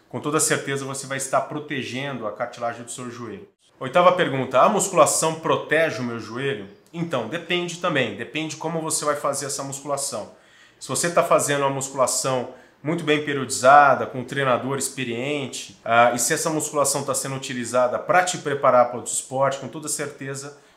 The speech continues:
a musculação vai te ajudar. Agora, se você entrou na musculação e você começou a fazer um treino da sua cabeça, visando um ganho estético muito importante,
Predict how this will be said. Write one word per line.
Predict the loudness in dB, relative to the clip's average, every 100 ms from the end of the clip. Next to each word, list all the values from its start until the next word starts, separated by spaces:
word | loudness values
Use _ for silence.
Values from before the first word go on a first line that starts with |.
| _
a | -8
musculação | -8 -4 -4 -2 -4
vai | -4
te | -6
ajudar. | -10 -10 -6 -6 -8 -20 _ 4
Agora, | 4 8 6 6 0 -14 -20 _
se | -12 -8
você | -4 -2 0 2
entrou | 2 2 2
na | 2
musculação | -2 0 0 2 -2 -2 -4 -8 -18 _ -18
e |
você | -6 -4 -2
começou | -2 0 0
a |
fazer | 0 0
um | 0 -2
treino | -4 -4 -4
da |
sua | -4 -4 0
cabeça, | 0 0 -2 -2 -6 -8 -10
visando | -4 4 6 6
um |
ganho | 6 4
estético | 2 4 8 8 6 -4
muito | -2 -4
importante, | -6 -8 -8 -8 -4 -2 -4 -6 -12 -14